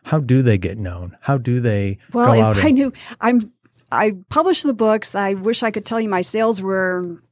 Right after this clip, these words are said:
Speaker 2: you know, on the bestseller list. They're not yet. Uh, that is, it's difficult to market, uh,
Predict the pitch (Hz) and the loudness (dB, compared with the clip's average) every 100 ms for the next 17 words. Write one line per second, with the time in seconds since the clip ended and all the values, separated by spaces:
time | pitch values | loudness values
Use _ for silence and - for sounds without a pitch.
0 | _ 226 202 185 190 175 185 - 220 208 | _ -6 -2 -2 -2 -2 -4 0 0 2
1 | 190 180 - 220 208 190 170 156 202 247 | 0 -2 0 0 0 0 0 -4 -2 2
2 | 240 175 - - - 196 175 175 - - | 4 2 -4 -16 -12 -8 -6 -8 -12 -20
3 | _ - 220 247 285 254 - 240 - 262 | _ 0 2 4 0 -4 -4 -4 -2 -2
4 | 285 - 254 - 226 202 196 - 254 269 | -2 -2 -2 0 -2 0 0 0 0 0
5 | _ _ _ _ _ _ _ _ | _ _ _ _ _ _ _ _